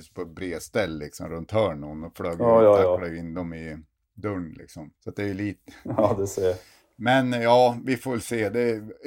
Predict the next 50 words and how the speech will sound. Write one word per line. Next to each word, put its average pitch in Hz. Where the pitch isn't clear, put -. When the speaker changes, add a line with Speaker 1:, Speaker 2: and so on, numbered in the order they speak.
Speaker 1:
yngsta 135
grabben, 98
han, 113
han 101
har, 80
bryr 82
sig 78
ju 78
inte 78
speciellt. 87
Men 104
den 98
äldsta 104
är -
ju 87
tolv 82
liksom. 76
Och 92
då, 85
jag 92
tror 101
att 82
det 90
är 82
som 85
en, 80
Speaker 2:
Ja. 101
Speaker 1:
ja, 104
det, 117
han 123
har 135
ju 123
varit 110
med 113
ända 95
från 95
start 95
och 90
allting. 92
Och 90
ändå 92
alltid 95
varit 87
så -
jävla 90
taggad 87
på 87
henne 85
liksom. 85
Och -